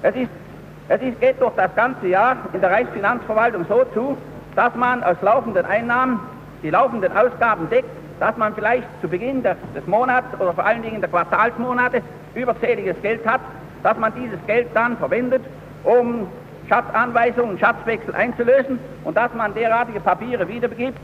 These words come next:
wenn man eben wieder, eben wieder Geld braucht. Das ganz genauso wie bei einem Kaufmann, der auch mit der Bank arbeitet, indem er bald Geld holt und bald Geld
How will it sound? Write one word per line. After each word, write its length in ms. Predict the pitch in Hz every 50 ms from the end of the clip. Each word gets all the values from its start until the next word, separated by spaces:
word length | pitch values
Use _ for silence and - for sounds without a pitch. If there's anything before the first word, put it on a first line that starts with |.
| - - - - - -
wenn 160 | - 226 240
man 100 | 247 233 240
eben 220 | 233 233 226 214
wieder, 200 | 220 233 214 214 - - -
eben 260 | 202 233 220 226 196
wieder 160 | 220 233 220
Geld 280 | 175 190 214 240 233 -
braucht. 220 | - 208 247 - - - - - - - - - -
Das 140 | 190 214 214 -
ganz 200 | - 220 240 247 240 -
genauso 520 | 208 190 214 233 247 233 247 254 254 233
wie 140 | - 208 208
bei 100 | 202 202
einem 240 | 214 214 202 185 170
Kaufmann, 460 | - - 214 - - 226 240 240 233 - - - - - - -
der 200 | 175 175 170 220
auch 100 | 262 - - - - -
mit 140 | 165 180 190
der 60 | 165
Bank 320 | - - 196 240 254 - -
arbeitet, 460 | 196 220 220 226 233 233 240 233 -
indem 240 | 175 - 220 226 208
er 60 | 190
bald 280 | - 196 214 208 214
Geld 180 | - 220 240 220 -
holt 240 | 208 226 247 - -
und 80 | 190 170
bald 220 | 202 208 233 -
Geld 180 | 214 214 233